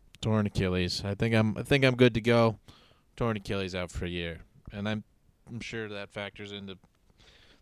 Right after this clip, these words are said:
the players thinking too, just looking at a guy like Kevin Durant in s-,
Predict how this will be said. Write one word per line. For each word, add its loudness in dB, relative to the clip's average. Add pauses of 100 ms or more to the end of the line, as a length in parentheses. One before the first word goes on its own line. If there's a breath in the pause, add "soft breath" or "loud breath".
the -8
players 0
thinking 0
too, 4 (240)
just -6
looking 0
at -2 (460)
a -8
guy 0
like 0
Kevin -4
Durant -2 (1300 soft breath)
in -10
s-, -20